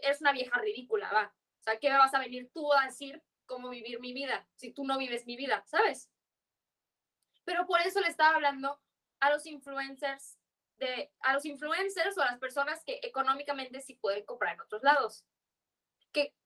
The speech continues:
pueden comprar, pero que se moderen, vaya, o sea, que no, ay, es que también con los influencers de fast, o sea, que compran ropa para hacer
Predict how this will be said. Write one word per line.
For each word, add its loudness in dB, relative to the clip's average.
pueden 0
comprar, 4
pero -10
que -18
se -4
moderen, 2
vaya, 4
o -10
sea, -8
que -10
no, -8
ay, -16
es -8
que -10
también -2
con -2
los -4
influencers -12
de -6
fast, -2
o -8
sea, 0
que -2
compran 4
ropa -4
para 0
hacer -8